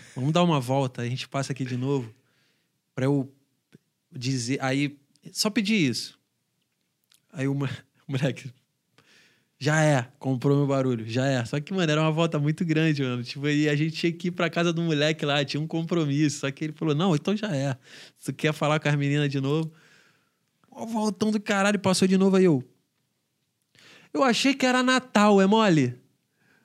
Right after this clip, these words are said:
Porra, viajei pra caralho, desculpa aí." Aí elas deram uma risadinha assim. Caraca. Beleza. Falei, "Moleque, dá mais uma volta, por favor." Aí deu mais uma volta na terceira vez, aí eu:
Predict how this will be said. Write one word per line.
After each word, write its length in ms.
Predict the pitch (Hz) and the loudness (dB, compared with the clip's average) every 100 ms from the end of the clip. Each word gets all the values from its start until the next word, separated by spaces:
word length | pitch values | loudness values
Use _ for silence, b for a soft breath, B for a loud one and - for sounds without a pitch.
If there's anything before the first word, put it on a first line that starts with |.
| _ _ _ _ _ | _ _ _ _ _
Porra, 540 | - 247 277 185 165 135 | 2 4 6 6 4 2
viajei 680 | 127 151 240 214 143 294 | -2 0 2 2 2 0
pra 180 | 226 240 | 2 0
caralho, 560 | 240 226 196 208 202 160 | 2 2 4 4 4 4
desculpa 640 | 165 190 - 226 240 240 | 2 0 -2 0 2 4
aí." 360 | 214 208 180 - - B B | 4 4 4 0 -16 B B
Aí 100 | 127 | 0
elas 200 | 165 156 | 2 2
deram 200 | 165 180 | 2 2
uma 80 | 180 | 4
risadinha 540 | 170 180 190 160 165 | 2 2 2 2 2
assim. 380 | 143 - 139 135 - - _ - _ _ _ _ _ - | 2 0 -4 -4 -6 -20 _ -20 _ _ _ _ _ -20
Caraca. 540 | - _ b b b b b b b b - | -20 _ b b b b b b b b -8
Beleza. 500 | 131 131 123 107 110 _ _ _ _ _ _ _ _ _ _ _ _ _ _ _ _ _ _ | -4 -2 -2 -4 -10 _ _ _ _ _ _ _ _ _ _ _ _ _ _ _ _ _ _
Falei, 220 | 120 117 | -6 -2
"Moleque, 320 | 120 123 117 | 0 -2 -2
dá 120 | 123 185 | -4 -2
mais 160 | 185 | 0
uma 180 | 139 120 | 0 -4
volta, 300 | 113 117 117 | -4 -6 -8
por 120 | - | -16
favor." 420 | 113 110 107 113 110 _ _ _ _ _ _ _ | -12 -12 -10 -10 -12 _ _ _ _ _ _ _
Aí 120 | 123 117 | -10 -6
deu 120 | 123 | -4
mais 160 | 127 131 | -2 -2
uma 120 | 131 | -4
volta 280 | 117 127 127 | -4 -4 -4
na 100 | 123 | -6
terceira 340 | 123 120 127 | -8 -8 -6
vez, 260 | 117 127 127 | -4 -4 -4
aí 80 | |
eu: 140 | 123 | -6